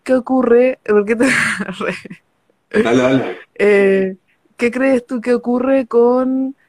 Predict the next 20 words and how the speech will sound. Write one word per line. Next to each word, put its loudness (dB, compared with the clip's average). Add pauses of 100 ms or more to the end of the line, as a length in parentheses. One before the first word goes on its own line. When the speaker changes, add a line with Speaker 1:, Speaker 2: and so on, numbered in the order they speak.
(100)
Speaker 1:
est-, -2
este, 0
esta -6
sensación -2
de -2
seguridad -2
del -4
trabajo -2
dependiente -2
y -4
que -4
nos -4
aterra, -2 (160)
¿cachai? -2
Como -2
de, -2
de -6
poder -2
hacer -4
el, -12